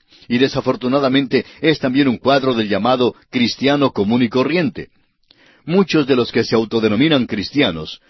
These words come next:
son de un mármol muy bello por fuera, pero por dentro no son más que huesos muertos.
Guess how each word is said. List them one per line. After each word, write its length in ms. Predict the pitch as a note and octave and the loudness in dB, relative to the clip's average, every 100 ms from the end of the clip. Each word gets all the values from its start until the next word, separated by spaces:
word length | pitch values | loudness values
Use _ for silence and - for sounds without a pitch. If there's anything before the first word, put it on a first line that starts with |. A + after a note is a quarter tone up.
| _ _ _ | _ _ _
son 380 | - D3+ E3 C3+ | 0 2 4 2
de 80 | |
un 180 | C#3+ D3+ | 2 2
mármol 400 | A#2+ C#3+ C#3 B2+ | 2 0 2 0
muy 180 | B2+ D#3+ | 2 2
bello 420 | B2 E3 F#3+ D3 | 4 2 2 0
por 160 | A#2+ G#2+ | 0 -2
fuera, 360 | D3 B2+ D2+ - _ _ _ _ - | 0 0 0 -8 _ _ _ _ -2
pero 260 | B2 G2+ | 0 0
por 200 | G2 F#2 | -4 -2
dentro 440 | D3 F3 C3+ C3 F#2+ | 0 0 0 0 0
no 260 | C#3 C3 | 2 0
son 200 | C3 A2+ | 2 0
más 260 | G#2+ B2+ - | 2 0 -2
que 180 | B2+ G#2 | -2 -2
huesos 640 | E2 F2 E3+ F3 B2+ F#2+ | -2 0 0 2 -2 -2
muertos. 540 | F#2+ F#2 D#2+ D2+ - | -2 -4 -4 -14 -18